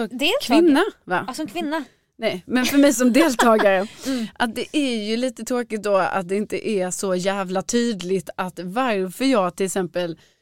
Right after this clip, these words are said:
Speaker 2: typ hyperventilerar när jag blir hittad.
Speaker 1: Alltså, jag tyckte så synd om
Speaker 2: Och
Speaker 1: dig
Speaker 2: det
Speaker 1: då.
Speaker 2: framgår inte, ingen, ingen har visat vad som har hänt och
Speaker 1: <laughs> Nej.
Speaker 2: ingen har sagt
Speaker 1: Nej.
Speaker 2: heller hur länge jag
Speaker 1: Nej,
Speaker 2: har
Speaker 1: vet.
Speaker 2: gömt mig där.
Speaker 1: Nej.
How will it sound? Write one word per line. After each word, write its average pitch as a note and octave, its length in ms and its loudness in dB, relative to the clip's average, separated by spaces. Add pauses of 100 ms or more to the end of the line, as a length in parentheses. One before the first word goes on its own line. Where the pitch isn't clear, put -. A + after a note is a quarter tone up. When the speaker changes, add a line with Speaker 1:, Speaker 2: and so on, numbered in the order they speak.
(320)
Speaker 2:
typ C#4+ 340 4
hyperventilerar G3 1700 0 (280)
när A#3+ 140 -2
jag A3+ 180 0
blir G#3+ 100 -4
hittad. C#4 460 -6 (380)
Speaker 1:
Alltså, C#4 160 -14
jag C#4+ 60 -12
tyckte C#4 240 -14
så B3+ 120 -10
synd B3+ 380 -6
om C#4+ 60 -6
Speaker 2:
Och D4 60 0
Speaker 1:
dig D#4 100 2
Speaker 2:
det D#4+ 60 2
Speaker 1:
då. - 80 -2
Speaker 2:
framgår D#4+ 340 2
inte, D#4+ 220 -2
ingen, C#4+ 400 6
ingen A3 280 0
har A#3+ 140 0
visat A#3+ 380 0
vad G3+ 140 -4
som A3+ 120 -4
har G3+ 80 -4
hänt F3+ 400 -6 (160)
och A#3 60 4
Speaker 1:
<laughs> - 0 -
Nej. D#4 160 4
Speaker 2:
ingen A3 200 0
har F#3 120 -4
sagt D#4 220 0
Speaker 1:
Nej. B3+ 100 0
Speaker 2:
heller A#3 280 4
hur G#3 140 -2
länge A#3 340 0
jag F3+ 140 0
Speaker 1:
Nej, A3 100 2
Speaker 2:
har A3 60 2
Speaker 1:
vet. A#3+ 80 4
Speaker 2:
gömt F3+ 260 -2
mig F3 140 -2
där. A#3 260 2
Speaker 1:
Nej. A#3+ 320 -4